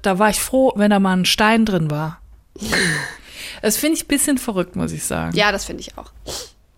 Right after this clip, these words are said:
Speaker 1: Das ist außer Kontrolle geraten und ich habe das Gefühl, dass das Monster kriegen wir nicht mehr eingefangen. Das wird jetzt, glaube ich, von Jahr zu Jahr krasser.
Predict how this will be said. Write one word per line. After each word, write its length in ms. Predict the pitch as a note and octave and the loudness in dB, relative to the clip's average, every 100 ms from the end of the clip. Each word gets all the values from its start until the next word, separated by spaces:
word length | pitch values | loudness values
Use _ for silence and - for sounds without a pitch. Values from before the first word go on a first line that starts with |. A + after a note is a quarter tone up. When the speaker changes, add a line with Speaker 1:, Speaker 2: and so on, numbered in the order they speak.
| _ _ - | _ _ -6
Speaker 1:
Das 140 | A#3+ A#3+ | -4 -2
ist 80 | |
außer 260 | - C4+ C4+ | 0 2 2
Kontrolle 400 | B3+ A3+ A#3+ B3+ | 2 0 2 0
geraten 260 | C4 B3+ B3+ | 2 0 -2
und 140 | G#3+ | -4
ich 200 | G#3+ - | -6 -6
habe 120 | A3+ | -6
das 160 | - A3+ | -6 -8
Gefühl, 260 | G#3 - A3+ | -8 -6 -4
dass 300 | G#3 - - | -2 -4 -2
das 400 | A3+ A3+ - G3+ | 0 0 0 0
Monster 720 | G#3 G#3 - G3+ G3 - G#3 - | 0 0 0 0 -2 -6 -14 -12
kriegen 200 | - G#3+ | -4 0
wir 80 | G3+ | 2
nicht 100 | G3 | 0
mehr 100 | F#3+ | -2
eingefangen. 520 | E3 E3+ - E3+ E3 | -2 -4 -6 -6 -4
Das 240 | E3+ F#3+ - | -2 -2 0
wird 160 | A3 | 0
jetzt, 180 | G#3+ - | 0 0
glaube 200 | G3+ F#3+ | 0 0
ich, 80 | F#3+ | -2
von 100 | G3 | -2
Jahr 160 | F3+ | -2
zu 140 | F3 F#3+ | -2 -4
Jahr 160 | E3 | -6
krasser. 480 | E3 - E3+ - E3 | -6 -10 -10 -10 -10